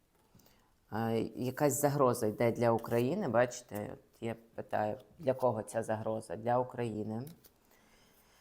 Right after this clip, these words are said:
Е, зима. Упс, і випав. Е, хто готує? І мені зразу випав, е, король, е, жезловий, та? І король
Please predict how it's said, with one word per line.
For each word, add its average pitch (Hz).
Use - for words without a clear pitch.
Е, 135
зима. 120
Упс, -
і 123
випав. 110
Е, 113
хто -
готує? 143
І 127
мені 131
зразу 120
випав, 123
е, 110
король, 127
е, 107
жезловий, 110
та? 139
І -
король 120